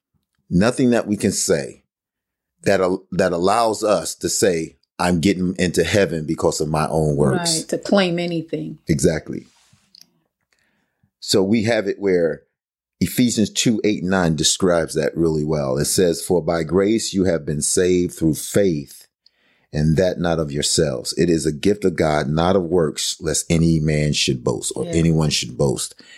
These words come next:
Speaker 1: And that goes to show you that what God set up and what God arranged, the, the,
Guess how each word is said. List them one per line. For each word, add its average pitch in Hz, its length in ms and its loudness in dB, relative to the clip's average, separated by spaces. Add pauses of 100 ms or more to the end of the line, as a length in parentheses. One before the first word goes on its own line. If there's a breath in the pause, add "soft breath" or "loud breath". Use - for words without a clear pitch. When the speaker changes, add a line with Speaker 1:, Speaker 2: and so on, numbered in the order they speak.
(160 loud breath)
Speaker 1:
And 85 160 0
that 90 140 -2
goes 92 240 0
to 80 80 -6
show 110 280 2
you 76 120 -2
that 69 260 -4 (760 soft breath)
what 82 200 0
God 104 240 2
set 104 300 2
up 98 300 -2 (400)
and 87 140 0
what 87 160 2
God 90 200 2
arranged, 82 600 0
the, 78 200 0
the, 78 420 2